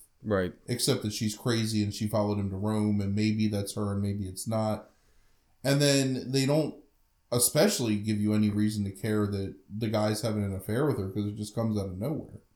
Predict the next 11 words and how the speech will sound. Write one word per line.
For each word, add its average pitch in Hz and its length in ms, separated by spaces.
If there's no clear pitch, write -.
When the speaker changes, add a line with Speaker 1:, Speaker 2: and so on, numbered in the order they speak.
Speaker 1:
Yeah, 143 200
I, 147 240
honestly, 151 400
the 117 100
reason 117 380
I 101 160
thought 104 300
that 104 100
he 95 120
included 87 540
that 82 400